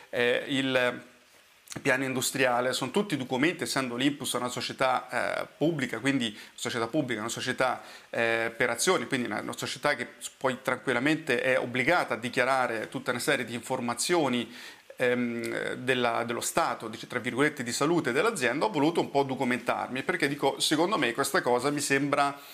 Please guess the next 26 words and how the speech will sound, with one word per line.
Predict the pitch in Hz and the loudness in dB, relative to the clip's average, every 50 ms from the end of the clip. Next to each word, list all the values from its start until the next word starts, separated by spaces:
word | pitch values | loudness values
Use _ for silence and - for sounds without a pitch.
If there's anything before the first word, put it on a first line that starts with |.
| - - - - - - - | -14 -14 -14 -16 -20 -4 -4
assolutamente | 151 147 - - 185 180 180 202 185 151 151 151 147 - 156 | -2 0 2 4 4 4 4 4 4 4 4 2 2 4 2
improbabile, | 147 147 147 139 - 151 147 139 139 123 123 123 123 139 143 160 | 4 4 2 2 0 0 2 2 2 2 2 2 2 2 2 2
poi | 160 160 175 208 | 2 2 0 0
vi | 185 151 | 2 0
spiegherò | - - - 151 147 156 139 135 | -2 0 0 2 2 4 2 2
perché | - 143 120 - - - 196 147 117 - - - - - - - | 2 0 -2 -2 2 4 4 4 4 0 -4 -14 -18 -18 -14 -6
secondo | - - - 156 139 - 131 127 139 | -2 2 2 2 4 2 2 2 2
me | 151 165 151 | 4 4 4
Olympus | 135 135 147 160 156 160 156 143 - - 135 | 4 6 4 2 2 0 -4 -4 0 0 -2
difficilmente | 123 123 131 170 160 - - 156 139 127 135 127 160 190 180 - - 127 | -2 0 -2 -2 -2 -2 0 -2 0 0 0 0 0 0 -2 -2 -2 -4
chiuderà, | - 131 110 127 123 113 107 - - - - | -4 0 0 2 2 2 -2 -4 -10 -2 2
anzi | - 220 214 160 131 - - - 123 - - - | 4 6 6 4 2 0 -4 -6 -6 -8 -10 -10
secondo | - - 147 139 147 170 196 | -8 -4 0 2 2 2 4
me | 220 175 | 4 4
è | - | 2
più | - - - 202 202 | 2 0 0 0 2
probabile | - 151 139 139 165 175 156 143 139 | 2 0 2 2 0 0 2 0 2
che | 139 139 127 | 2 2 0
chiudono | - 180 165 - 139 - - - | 4 2 4 4 4 0 0 2
altre | - 170 175 156 143 - 185 202 | 2 2 2 2 2 2 2 2
aziende | 170 139 135 127 127 127 127 131 | 2 4 4 4 4 4 0 -4
prima | 127 - 131 135 127 127 | -4 0 0 2 2 2
di | 127 | 0
Olympus, | 127 120 110 104 104 104 - - - - - | 0 -2 -2 -4 -6 -8 -10 -10 -10 -10 -2
ma | - 156 - | 0 2 2
comunque | - - 196 156 135 113 - 123 113 | 2 2 2 2 2 0 0 -4 -8